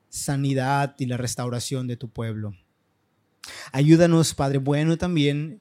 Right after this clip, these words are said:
en esta semana, porque tenemos un llamado también, cada uno de nosotros, a vivir para tu gloria. Que así sea, mi Dios, en Cristo Jesús. Amén. Amén.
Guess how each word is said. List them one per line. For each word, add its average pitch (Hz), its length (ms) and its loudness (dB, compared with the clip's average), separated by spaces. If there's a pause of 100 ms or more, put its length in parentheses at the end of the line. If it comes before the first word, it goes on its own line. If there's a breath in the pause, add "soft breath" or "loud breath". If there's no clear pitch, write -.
(160)
en 139 160 2
esta 170 280 4
semana, 160 720 0 (540)
porque 135 200 -2
tenemos 156 360 4
un 156 140 2
llamado 156 520 0
también, 139 360 -2
cada 160 180 0
uno 185 220 0
de 175 80 0
nosotros, 131 760 -2 (340)
a 131 100 -2
vivir 113 380 -2
para 110 180 -2
tu 113 140 -6
gloria. 110 360 -4
Que 135 100 -4
así 180 160 -2
sea, 165 340 0
mi 123 160 -2
Dios, 113 260 -4
en 117 100 -6
Cristo 117 300 -6
Jesús. - 480 -12 (400 loud breath)
Amén. 107 420 -6 (200)
Amén. 98 360 -12